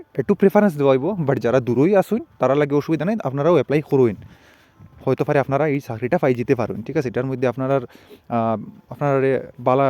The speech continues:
একটা স্যালারি দেওয়া হইব, আপনার একটা বেস্ট জব, যেহেতু গ্র্যাজুয়েশন, গ্র্যাজুয়েশন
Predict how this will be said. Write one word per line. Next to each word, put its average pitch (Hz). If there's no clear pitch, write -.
একটা -
স্যালারি 131
দেওয়া 120
হইব, 120
আপনার 110
একটা 123
বেস্ট 123
জব, 120
যেহেতু 131
গ্র্যাজুয়েশন, 131
গ্র্যাজুয়েশন 135